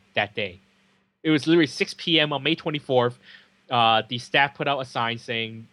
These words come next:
uh, the Chinacam will be closed down that very day, and the final showing,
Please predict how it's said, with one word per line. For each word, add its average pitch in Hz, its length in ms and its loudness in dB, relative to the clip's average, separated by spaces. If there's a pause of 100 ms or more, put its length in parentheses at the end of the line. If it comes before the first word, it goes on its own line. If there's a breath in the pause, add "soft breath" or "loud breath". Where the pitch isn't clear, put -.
(120)
uh, 107 280 -4
the 107 120 -12
Chinacam 113 420 -6
will 107 60 -16
be 101 180 -14 (120)
closed 110 300 -8
down 104 240 -4
that 107 180 0
very 113 220 -2
day, 101 260 -4
and 104 140 -10
the 107 60 -8
final 139 400 0
showing, 117 560 -2